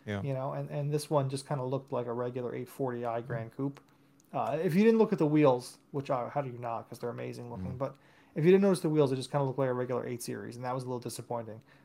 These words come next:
Speaker 2: Um, but aside from that, I absolutely adored that thing.
Speaker 1: Yeah.
Speaker 2: And, uh, interestingly, it's the only B M W I've tested in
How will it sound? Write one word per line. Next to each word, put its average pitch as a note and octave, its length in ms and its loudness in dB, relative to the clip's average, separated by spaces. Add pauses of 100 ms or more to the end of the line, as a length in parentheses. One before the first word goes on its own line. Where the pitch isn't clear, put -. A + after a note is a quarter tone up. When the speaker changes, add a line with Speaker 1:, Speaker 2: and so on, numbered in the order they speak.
(140)
Speaker 2:
Um, A#2+ 380 -6
but D3 80 4
aside E3 260 6
from D3 140 0
that, B2+ 200 0
I B2+ 120 -4
absolutely C3+ 500 -4
adored B2+ 360 -6
that A#2 180 -6
thing. A#2+ 320 -10 (500)
Speaker 1:
Yeah. A2 140 -8
Speaker 2:
And, B2 260 -8
uh, A#2 280 -4 (600)
interestingly, E3 680 0
it's D3 160 -8 (120)
the D#3+ 260 -4
only F#3+ 380 0
B D#3+ 180 0
M D3+ 140 0
W C#3+ 400 2 (340)
I've C#3+ 140 -2
tested C#3 500 -2
in C3+ 300 -6